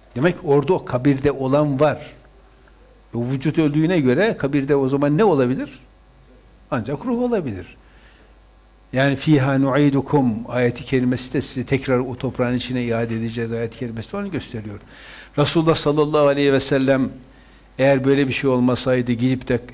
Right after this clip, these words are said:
"Esselamu aleyküm ya ehlel kubur" der miydi yani o cesetlere? Yani selam verdiğiniz zaman verilebilecek bir şey olmalı ki selam veresiniz.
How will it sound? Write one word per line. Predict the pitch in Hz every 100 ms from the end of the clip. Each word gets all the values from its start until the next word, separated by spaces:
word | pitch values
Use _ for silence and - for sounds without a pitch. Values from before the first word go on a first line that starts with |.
| -
"Esselamu | 131 - 135 131 123
aleyküm | 123 123 120 123
ya | 123 120
ehlel | 117 117
kubur" | - 123 123 113
der | 190
miydi | 330 208 120
yani | 110 110 110
o | 110
cesetlere? | 107 127 131 - - 104 - - - _ - _ _ _ - - - - - - - _ - _ _ _ - -
Yani | 107
selam | - 123 127 120
verdiğiniz | 120 113 139 190
zaman | 143 170 269 269 - _ _ - - - - - - 123
verilebilecek | 123 131 131 135 135 208 -
bir | 139
şey | 117 135
olmalı | 131 127 165 254
ki | 220
selam | - 113 110 98
veresiniz. | 101 - 110 -